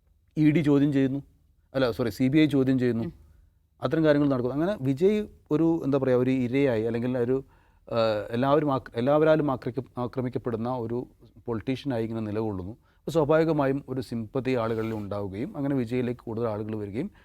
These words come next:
Speaker 1: ഡി എം കെ തളരുകയും പിന്നീട് തളർന്ന ഡി എം കെയുടെ പൊസിഷനിലെങ്കിലും ബി ജെ പിക്ക് വരാൻ പറ്റുന്നൊരവസ്ഥ ഉണ്ടാവുകയും ചെയ്യും.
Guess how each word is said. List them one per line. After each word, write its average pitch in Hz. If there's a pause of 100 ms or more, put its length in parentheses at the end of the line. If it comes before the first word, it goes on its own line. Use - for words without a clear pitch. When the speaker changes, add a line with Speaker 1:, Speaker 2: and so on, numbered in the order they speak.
(180)
Speaker 1:
ഡി 131
എം 151
കെ 156
തളരുകയും 110 (800)
പിന്നീട് 170 (640)
തളർന്ന 151 (580)
ഡി 127
എം 123 (140)
കെയുടെ 127 (140)
പൊസിഷനിലെങ്കിലും 120 (400)
ബി 107
ജെ 117
പിക്ക് 123
വരാൻ 113
പറ്റുന്നൊരവസ്ഥ 101
ഉണ്ടാവുകയും 98
ചെയ്യും. 92